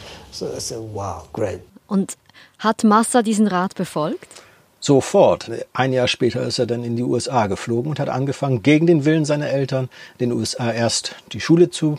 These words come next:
Speaker 3: beenden und dann eben zu studieren in Kalifornien.
Speaker 2: Das zeigt schon, dass er wohl ein sehr ambi-, ambitionierter junger Herr war. Wann kam denn so seine erste Geschäftsidee?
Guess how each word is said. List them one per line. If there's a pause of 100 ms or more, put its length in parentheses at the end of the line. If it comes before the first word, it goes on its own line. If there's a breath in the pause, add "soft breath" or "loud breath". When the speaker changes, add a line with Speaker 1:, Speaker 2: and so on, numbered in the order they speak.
(120)
Speaker 3:
beenden
und
dann
eben
zu
studieren (400 loud breath)
in (160)
Kalifornien. (140)
Speaker 2:
Das
zeigt
schon,
dass
er
wohl
ein
sehr
ambi-,
ambitionierter
junger
Herr
war. (340 loud breath)
Wann
kam
denn
so
seine
erste
Geschäftsidee?